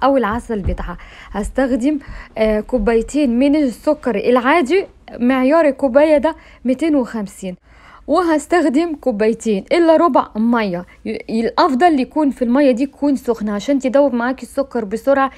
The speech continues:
قبل ما توديها على البوتاجاز عشان تاخدي نتيجه كويسه. وهستخدم برضو هنا عصير الليمون اللي هو الليمون الخام، بس هدوب السكر بسرعه مع الميه وبعدين هنزل بالليمون وهوديه البوتاجاز على درجه حراره فوق المتوسطه بسيط،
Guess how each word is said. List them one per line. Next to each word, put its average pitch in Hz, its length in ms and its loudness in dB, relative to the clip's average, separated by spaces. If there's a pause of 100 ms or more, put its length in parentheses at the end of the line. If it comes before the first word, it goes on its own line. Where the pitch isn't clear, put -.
(320)
قبل 262 240 0
ما 226 100 -2
توديها 220 400 -2
على 254 260 2
البوتاجاز 202 540 -4 (360)
عشان 302 260 -2
تاخدي 277 260 0
نتيجه 240 360 -2
كويسه. 196 460 -8 (360)
وهستخدم 277 720 0
برضو 247 320 0
هنا 247 260 -2
عصير 220 460 -4
الليمون 220 440 -2
اللي 214 180 -4
هو 247 160 0
الليمون 214 360 -2
الخام، 202 420 -8 (380)
بس 285 220 0
هدوب 247 640 0
السكر 233 540 -2
بسرعه 208 400 -2
مع 240 220 -2
الميه 254 380 -2 (300)
وبعدين 240 400 0
هنزل 233 400 0
بالليمون 208 500 -4 (320)
وهوديه 302 480 2
البوتاجاز 254 580 0
على 226 200 0
درجه 226 320 0
حراره 202 320 -4
فوق 285 240 -2
المتوسطه 240 720 -2
بسيط، 220 420 -6